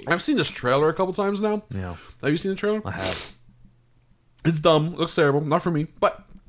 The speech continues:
Speaker 2: I'm sure the kids love it.
Speaker 1: the moment where they slap a GoPro to Domhnall Gleeson's face, and then he rolls down the hill. th-,
Speaker 2: That was great.
Speaker 1: It's very funny.
Speaker 2: Yeah.
Speaker 1: It's only, like, one second in the trailer.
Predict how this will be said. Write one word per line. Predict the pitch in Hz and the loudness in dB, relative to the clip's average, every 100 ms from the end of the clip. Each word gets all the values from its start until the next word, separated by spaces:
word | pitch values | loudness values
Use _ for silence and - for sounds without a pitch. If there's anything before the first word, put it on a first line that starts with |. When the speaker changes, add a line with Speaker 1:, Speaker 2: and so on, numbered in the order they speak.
| - - - - - | -20 -20 -20 -20 -6
Speaker 2:
I'm | 123 | -2
sure | 208 | 0
the | 165 | 2
kids | 165 127 | 4 4
love | 139 | 2
it. | 104 - - | 0 -4 0
Speaker 1:
the | |
moment | 143 156 170 | 4 4 4
where | 156 | 4
they | 147 147 | 2 0
slap | - 147 147 | -2 0 0
a | 120 | 0
GoPro | 113 123 127 143 151 143 | 2 2 2 4 6 4
to | 117 | 0
Domhnall | 110 120 127 127 | 0 2 4 4
Gleeson's | 123 131 127 120 | 2 0 0 -6
face, | - 117 139 - | -2 -2 -2 -4
and | - | -4
then | 120 | -2
he | 120 | 0
rolls | 113 113 123 | 2 2 2
down | 131 | 2
the | 120 | 2
hill. | 110 120 135 110 | 2 4 4 2
th-, | 85 69 76 | -4 -6 2
Speaker 2:
That | 139 | 4
was | 110 | 4
great. | 113 101 | 2 -2
Speaker 1:
It's | 82 | -4
very | 71 - | -10 -10
funny. | - 78 - | -12 -12 -10
Speaker 2:
Yeah. | - | -2
Speaker 1:
It's | 123 160 | 2 4
only, | 151 | 4
like, | 117 - - 117 | 0 -4 -12 0
one | 131 120 | 2 2
second | - - 107 110 | -2 -2 -2 -2
in | 104 | -4
the | 95 | -4
trailer. | 104 101 101 | -2 -2 -2